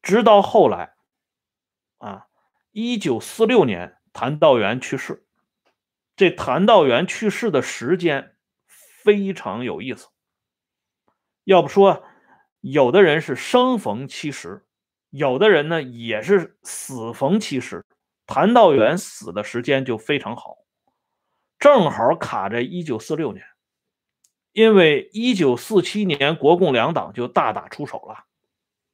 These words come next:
就大决战了，开始。谭道源作为曾经的国民政府的陆军中将，你说他是应该站在国民党一边呢，还是应该站在共产党一边呢？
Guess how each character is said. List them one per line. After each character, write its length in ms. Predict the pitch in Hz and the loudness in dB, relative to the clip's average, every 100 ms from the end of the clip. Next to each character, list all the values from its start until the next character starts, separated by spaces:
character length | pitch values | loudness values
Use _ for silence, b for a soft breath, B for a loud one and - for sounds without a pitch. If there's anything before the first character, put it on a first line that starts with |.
| _ _ | _ _
就 100 | 143 | -2
大 160 | 147 123 | 0 2
决 140 | 156 | 4
战 180 | 190 151 | 4 2
了， 80 | 101 | -2
开 180 | 101 | -10
始。 160 | 95 - _ _ _ _ _ b b b b b - | -14 -16 _ _ _ _ _ b b b b b -8
谭 400 | - 160 220 254 | 0 2 2 4
道 260 | 247 180 | 6 6
源 320 | 139 117 139 180 | 6 2 0 0
作 260 | 214 160 | 4 6
为 240 | 120 110 156 | 4 0 -2
曾 360 | - 139 190 | -6 -2 0
经 200 | 202 202 | 0 2
的 180 | 170 104 - | 2 0 -6
国 220 | - 147 | -4 0
民 200 | 190 196 | 0 0
政 220 | 196 185 127 | 0 0 -2
府 140 | 98 | -10
的 80 | 110 | -8
陆 160 | 147 | -8
军 160 | 131 160 | -8 -8
中 140 | 170 | -8
将， 240 | 175 147 - _ _ _ _ _ _ _ _ _ | -8 -10 -12 _ _ _ _ _ _ _ _ _
你 180 | 127 135 | -10 -6
说 160 | 156 196 | -2 -2
他 260 | 208 208 | 2 2
是 140 | 190 160 | 2 2
应 160 | 185 | 2
该 200 | 190 180 | 6 4
站 280 | 185 185 147 | 6 2 2
在 460 | 131 113 107 107 - _ _ | 2 2 0 -2 -10 _ _
国 160 | 135 196 | -2 0
民 120 | 269 | 0
党 220 | 147 107 | -2 -2
一 40 | |
边 260 | 107 139 147 | -2 -2 0
呢， 160 | 131 110 | -2 -4
还 180 | 110 | -4
是 120 | 123 131 | -4 -6
应 100 | 156 | -4
该 140 | 156 | -2
站 180 | 160 139 | 0 0
在 100 | 139 | -2
共 280 | 185 226 139 | -2 -4 -6
产 180 | 92 98 | -8 -10
党 180 | - | -12
一 40 | 95 | -14
边 200 | 95 | -12
呢？ 60 | 98 | -12